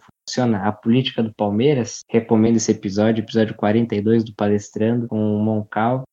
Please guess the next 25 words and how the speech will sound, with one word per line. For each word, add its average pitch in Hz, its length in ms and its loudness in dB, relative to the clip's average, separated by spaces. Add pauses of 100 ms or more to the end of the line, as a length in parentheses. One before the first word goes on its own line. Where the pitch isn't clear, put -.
que 107 220 4
é 104 160 4
também 107 280 -2
conhecido 107 460 -2
nas 95 220 0 (360)
redes 123 240 -2
sociais, 107 480 0
Twitter, 110 380 2
como 107 160 -2
Vai 107 200 2
Par-, 101 120 -4 (180)
integrante 107 380 2
do 113 100 0
Movimento 107 400 0
Palestra, 107 400 -6
bem 113 280 0
legal, 110 500 0
vale 110 220 0
a 110 40 2
pena 107 240 2
terminar 107 360 2
esse 107 180 0
episódio 104 500 0
aqui, 117 160 -2
vou, 113 200 -2